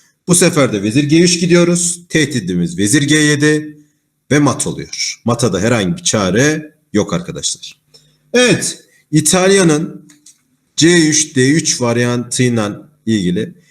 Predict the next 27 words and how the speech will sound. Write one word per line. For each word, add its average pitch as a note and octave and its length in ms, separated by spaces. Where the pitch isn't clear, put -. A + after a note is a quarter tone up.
e, F#2 260
güzel C#3+ 480
bir D3 80
oyunla A2 440
başladık. F2 640
E, F#2 120
öğretici C3 680
bir D3+ 40
oyun. A#2 380
H A#2+ 260
altı C#3+ 220
hamlesinin C3+ 540
neden C3+ 440
kötü A#2 300
bir A2+ 60
hamle G#2+ 300
olduğunu F#2 640
ve A2+ 180
beyazın C3+ 640
buna C3+ 240
karşı B2+ 360
yaptığı A#2 760
hamleleri B2+ 520
gördük. A2 440
Çok - 220
etkili C3 760
bir - 560